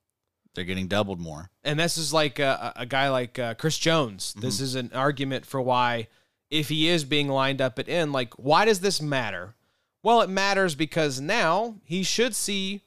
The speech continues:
Speaker 2: more opportunities to
Speaker 1: Mm-hmm.
Speaker 2: rack up these big plays because he's not gonna be seeing as many double teams.
Speaker 1: Right, yeah. Like, T J Watt's not on this list, but again, um, Aaron Donald had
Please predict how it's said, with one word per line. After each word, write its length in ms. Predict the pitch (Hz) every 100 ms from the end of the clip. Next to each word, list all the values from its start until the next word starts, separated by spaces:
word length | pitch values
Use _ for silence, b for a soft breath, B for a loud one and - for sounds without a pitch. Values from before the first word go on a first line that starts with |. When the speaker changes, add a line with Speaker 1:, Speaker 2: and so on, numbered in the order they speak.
| _
Speaker 2:
more 380 | 131 151 170 160
opportunities 800 | 151 151 131 175 202 226 240 -
to 100 | 160
Speaker 1:
Mm-hmm. 100 | 131
Speaker 2:
rack 260 | 143 151
up 160 | 151 139
these 180 | 139 123
big 240 | 123 113
plays 480 | - 101 80 - - _ _ _ _ _
because 280 | 139 127 143
he's 180 | 131 117
not 220 | 127 131
gonna 140 | 135 131
be 100 | 131
seeing 360 | - 120 123
as 120 | 131
many 160 | 117 120
double 280 | 147 196 180
teams. 420 | 104 - - - - -
Speaker 1:
Right, 320 | 101 90 80
yeah. 280 | 101 92 90 - -
Like, 200 | 107 98
T 120 | 135
J 140 | 127 110
Watt's 320 | 107 104 -
not 120 | 98
on 100 | 98
this 200 | 92 -
list, 460 | 101 95 92 - - _ _ _ _ _ -
but 300 | 98 92 -
again, 500 | 101 98 98 95 90 -
um, 460 | 92 90 92 90 -
Aaron 240 | 101 104 92
Donald 380 | 95 101 95
had 460 | 95 92 90 87